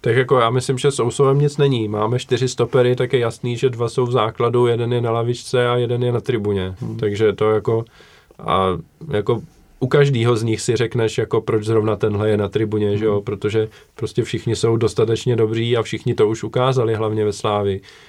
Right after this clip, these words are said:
Speaker 1: že jsou dostatečně dobří, no, takže, eh,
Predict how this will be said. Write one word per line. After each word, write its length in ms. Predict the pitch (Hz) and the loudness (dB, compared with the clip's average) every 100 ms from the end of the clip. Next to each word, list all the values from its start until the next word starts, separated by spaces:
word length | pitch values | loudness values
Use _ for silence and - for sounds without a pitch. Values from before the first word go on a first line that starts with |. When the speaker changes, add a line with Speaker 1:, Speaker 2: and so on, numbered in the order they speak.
| _ | _
Speaker 1:
že 120 | - 107 | -12 -2
jsou 180 | 113 | 0
dostatečně 560 | 107 101 104 104 - 110 | 0 0 -2 -2 -2 -2
dobří, 340 | 104 98 101 | -2 -2 -4
no, 200 | 95 92 | -2 -4
takže, 320 | 85 98 95 104 98 - - - _ _ | -4 -4 -4 -6 -8 -20 -20 -20 _ _
eh, 540 | 101 101 101 98 95 | -2 2 2 2 0